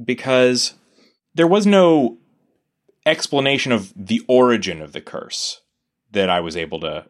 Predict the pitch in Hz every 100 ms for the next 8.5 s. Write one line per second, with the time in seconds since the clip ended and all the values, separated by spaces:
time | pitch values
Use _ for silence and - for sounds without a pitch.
0 | _ - - - - - 85 80 78 -
1 | - _ _ _ _ _ _ 117 113 110
2 | 107 123 131 131 127 147 147 147 123 117
3 | 107 - - _ _ _ _ 107 98 92
4 | 87 85 - - 95 85 80 85 - -
5 | - 135 127 107 139 - 135 113 110 104
6 | 95 92 92 87 - - 92 87 85 95
7 | 92 - - 131 123 - 117 107 101 -
8 | 117 107 90 -